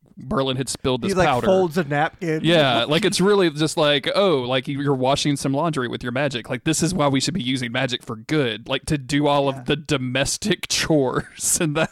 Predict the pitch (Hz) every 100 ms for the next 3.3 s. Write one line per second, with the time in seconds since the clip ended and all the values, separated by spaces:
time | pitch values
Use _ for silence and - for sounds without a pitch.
0 | - 139 - - - - 1077 - 855 -
1 | - _ 359 190 - - - - 254 180
2 | 147 185 190 202 202 208 196 202 190 190
3 | 190 202